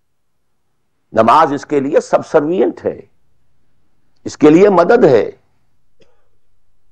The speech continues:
रोजा उसी के लिए जंग करने की सलाहियत पैदा करने के लिए है।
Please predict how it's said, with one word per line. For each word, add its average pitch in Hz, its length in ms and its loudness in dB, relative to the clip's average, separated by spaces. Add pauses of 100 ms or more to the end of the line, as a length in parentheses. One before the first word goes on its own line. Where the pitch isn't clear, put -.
(1600)
रोजा 170 440 2
उसी 214 320 -6
के 202 160 -4
लिए 196 200 -2
जंग 180 300 -2
करने 185 320 -2
की 202 120 -4
सलाहियत 196 480 -2
पैदा 220 240 0
करने 185 340 -4
के 156 120 -10
लिए 131 260 -6
है। 87 220 -14